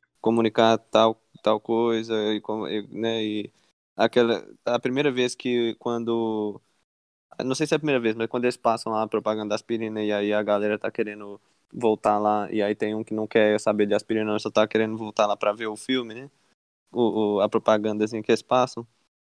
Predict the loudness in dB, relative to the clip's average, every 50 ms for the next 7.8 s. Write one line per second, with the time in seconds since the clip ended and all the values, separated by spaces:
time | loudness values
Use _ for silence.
0 | _ _ 2 4 4 4 4 2 0 0 0 -2 -4 -4 -4 -4 -6 -8 -12 -10
1 | -10 -12 -10 -8 -6 -6 -6 -6 -8 -10 _ -10 -8 -8 -6 -8 -8 -8 -6 -8
2 | -10 -8 -8 -8 -8 -6 -4 -4 -2 -2 -2 -2 -2 -4 -4 -4 -4 -4 -4 -4
3 | -4 -6 -6 -8 -4 0 0 0 0 0 -4 -6 -6 -6 -6 -6 -8 -8 -10 -10
4 | -12 -6 -6 -6 -4 -4 -6 -10 -8 -8 -8 -8 -8 -8 -14 _ _ _ _ _
5 | _ _ _ _ _ _ _ _ 0 4 4 4 4 4 0 0 2 2 2 2
6 | 0 2 2 2 4 4 4 4 4 2 0 0 2 2 4 4 4 2 2 2
7 | 2 2 0 0 -2 -6 _ _ _ _ _ 0 0 0 0